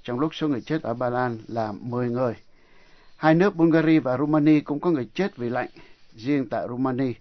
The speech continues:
tù nhân tại một trại giam đã bất chấp tuyết và nước đá, cùng nhau đi giải cứu cho cả trăm con chó hoang bị bỏ rơi trong một trại lưu giữ động vật.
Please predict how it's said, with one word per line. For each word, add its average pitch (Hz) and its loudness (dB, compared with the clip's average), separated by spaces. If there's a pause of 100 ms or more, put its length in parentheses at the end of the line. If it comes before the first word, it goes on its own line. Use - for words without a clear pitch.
(320)
tù 131 -2
nhân 143 2
tại 120 -2
một 120 -6
trại 113 -6
giam 131 0
đã 131 -2
bất 185 -6
chấp 196 -4 (100)
tuyết 190 -4
và 110 -8
nước 123 -6
đá, 151 0 (440)
cùng 123 -4
nhau 143 0
đi 143 0
giải 120 -6
cứu 151 -4
cho 139 -2
cả 123 -10
trăm 131 -4
con 131 -6
chó 139 -4
hoang 135 -4 (280)
bị 123 -6
bỏ 113 -2
rơi 131 -2
trong 123 -6
một 107 -8
trại 104 -6
lưu 123 -6
giữ 123 -6
động 101 -6
vật. 110 -8